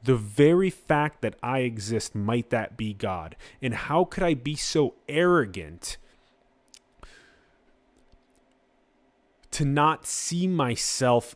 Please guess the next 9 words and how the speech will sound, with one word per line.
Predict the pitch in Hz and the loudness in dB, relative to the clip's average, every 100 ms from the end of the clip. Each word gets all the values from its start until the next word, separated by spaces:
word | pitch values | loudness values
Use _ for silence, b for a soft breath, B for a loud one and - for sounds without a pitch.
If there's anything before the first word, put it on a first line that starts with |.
| - | -4
in | 143 | -2
that | 131 127 117 | 0 -2 -4
same | - - 147 160 139 | -6 -2 0 0 0
loving | 110 117 123 127 127 107 101 107 - _ _ - | 0 2 2 2 2 0 -2 -6 -10 _ _ -8
way | 110 127 127 | 0 4 4
that | 110 104 110 | 2 -2 -4
God | 110 107 107 | -2 -2 -2
sees | - 107 98 87 | -6 -8 -8 -8
me? | 98 82 | -10 -10